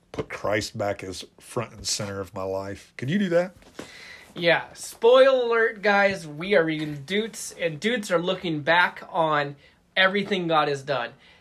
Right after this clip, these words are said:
Speaker 2: So the spoiler alert here is they are about to go into a new season of their life. They are, they're going to be walking to a place that they've, they've always been told they would go to. So
Speaker 1: The doors of Panera.
Speaker 2: the, nah.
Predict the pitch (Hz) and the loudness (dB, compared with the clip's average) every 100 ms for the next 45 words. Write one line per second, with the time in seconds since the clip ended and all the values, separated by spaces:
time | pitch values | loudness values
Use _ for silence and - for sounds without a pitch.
0 | _ - 156 143 131 - _ _ 156 - | _ -4 0 0 -2 -10 _ _ -12 -6
1 | 226 226 196 180 175 170 196 185 170 147 | 0 4 4 4 2 0 -6 -2 -2 -2
2 | 151 160 143 170 165 160 - - 165 151 | -4 -2 0 4 4 2 -6 -6 -2 0
3 | 147 143 147 143 139 139 131 131 - 127 | -2 -2 -4 -6 -6 -4 -4 -8 -12 -14
4 | 131 135 - - - 73 - - 64 62 | -14 -16 -16 -18 -18 -20 -16 -14 -12 -14
5 | - - _ - _ _ _ 165 160 151 | -18 -20 _ -20 _ _ _ 0 4 4
6 | 147 139 - 156 147 147 147 143 147 139 | 2 -4 -2 0 0 -2 -4 -4 -8 -2
7 | 151 151 151 147 151 143 - 165 160 156 | 2 2 2 -8 -6 -8 -2 0 0 -4
8 | 139 139 139 139 _ - - 170 156 160 | -4 -4 -4 -6 _ -20 -8 -4 -4 0
9 | 180 180 151 160 147 156 147 143 131 131 | 0 0 -2 -6 -6 -4 -4 -4 -8 -10
10 | 135 131 127 117 - - - _ - - | -10 -10 -12 -18 -20 -20 -20 _ -20 -20
11 | _ - 160 147 98 _ _ - _ - | _ 0 2 2 0 _ _ -20 _ -4
12 | 107 98 95 92 98 92 87 85 - - | 0 0 0 -6 -10 -12 -12 -14 -18 -10
13 | 170 160 156 143 147 139 | -4 -2 2 4 4 2